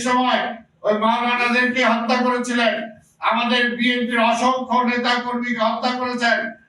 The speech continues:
হত্যা করে দেশের গণতন্ত্র খেয়ে ফেলছিলেন। কাজে এখনো অনেকে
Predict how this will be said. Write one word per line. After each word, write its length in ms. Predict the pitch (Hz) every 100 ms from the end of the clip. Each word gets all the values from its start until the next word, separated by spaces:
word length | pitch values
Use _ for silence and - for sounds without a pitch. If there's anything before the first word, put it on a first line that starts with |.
| _ -
হত্যা 320 | 233 - 254 254
করে 180 | 269 277 277 - - _ _ -
দেশের 300 | 214 233 233 220
গণতন্ত্র 540 | 233 254 294 254 233 247 220
খেয়ে 220 | 233 226
ফেলছিলেন। 520 | 226 226 226 220 202 220 - _ _ -
কাজে 220 | - 208 196
এখনো 300 | 190 226 233 208
অনেকে 360 | 208 220 214 214